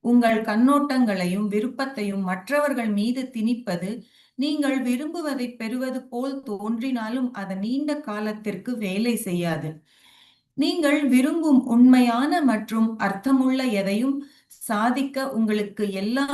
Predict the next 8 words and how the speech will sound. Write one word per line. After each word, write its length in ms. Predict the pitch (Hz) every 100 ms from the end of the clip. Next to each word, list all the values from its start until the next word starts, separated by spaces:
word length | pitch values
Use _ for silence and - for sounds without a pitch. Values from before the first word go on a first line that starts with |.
| 285
நேரமும் 540 | 240 214 208 214 262
இருக்கிறது. 560 | 254 185 196 185 156 151 - _ _ -
ஆனால் 420 | 196 180 180 180 -
வீணாக்க 680 | 185 214 269 269 247 - - 180 180 - - -
ஒரு 280 | 202 262 311
கணமும் 560 | 254 202 226 240 254 240
உங்களிடம் 580 | 214 214 190 185 202 247
இல்லை. 320 | - 175 180